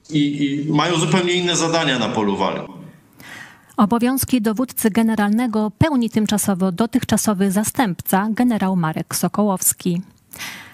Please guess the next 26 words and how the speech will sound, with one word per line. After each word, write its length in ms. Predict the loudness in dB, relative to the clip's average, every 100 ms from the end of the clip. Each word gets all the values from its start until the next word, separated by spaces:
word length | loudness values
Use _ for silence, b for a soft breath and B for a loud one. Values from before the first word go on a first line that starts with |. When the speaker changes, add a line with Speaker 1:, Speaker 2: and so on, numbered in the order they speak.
| B
Speaker 2:
Odejścia 480 | -2 0 0 2 0
generałów 580 | 2 2 2 0 -2 0
mogą 340 | 0 2 0
być 160 | 0 0
tylko 340 | 0 0 0
wierzchołkiem 600 | 0 0 0 -2 0 -2
problemów 520 | 2 0 2 0 -2 -6
w 200 | -12 -2
polskim 460 | 0 0 2 2
wojsku. 640 | 2 0 -4 -6 -4 -2 -4 -8 _ _ -18 B B B B
Donald 440 | 2 2 0 -2 -2
Tusk, 540 | 0 2 -2 -6 -10 0
lider 320 | 2 2 0
opozycyjnej 720 | -2 0 2 2 2 2 2 0
Platformy 580 | 0 0 2 2 2 0
Obywatelskiej, 840 | 0 2 2 2 2 0 0 0 -6 _
twierdził 540 | 2 2 2 0 0
wczoraj, 640 | 0 -2 0 2 0 -2 -6 B B B
że 220 | 2 4
ma 240 | 4 0 0
informacje 800 | -2 0 0 0 0 0 0 2
o 200 | 0 2
dymisjach 600 | 2 2 0 0 -2 0
kolejnych 560 | 0 0 2 2 0
dziesięciu 560 | 0 0 0 0 0 0
wysokich 480 | 0 0 -2 -2